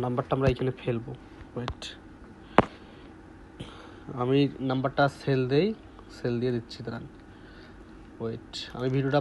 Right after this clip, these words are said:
ফাস্ট করে দেবো, কোনো সমস্যা নাই। লাস্টে কত? একুশ, ছয়শো একুশ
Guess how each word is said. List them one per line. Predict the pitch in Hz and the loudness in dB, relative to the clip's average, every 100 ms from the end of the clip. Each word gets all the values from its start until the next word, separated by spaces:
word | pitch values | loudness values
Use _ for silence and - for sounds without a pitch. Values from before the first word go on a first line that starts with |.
| 139 | 4
ফাস্ট | 143 - - | 0 0 0
করে | 127 | 0
দেবো, | 127 156 - | 2 2 0
কোনো | 135 | -2
সমস্যা | 120 113 131 143 | -2 -2 0 2
নাই। | 214 - - - - - - 120 | 0 -2 -16 -16 -16 -16 0 0
লাস্টে | 117 - 135 | 2 0 0
কত? | 127 131 | 2 0
একুশ, | 117 110 107 - - - - - - - - - - - - - - - - - - - | 0 -4 -6 -10 -12 -16 -18 -18 -20 -18 -18 -18 -18 -18 -18 -18 -18 -18 -18 -20 -18 -8
ছয়শো | 131 123 139 131 | -2 -2 0 -2
একুশ | - 165 | 0 0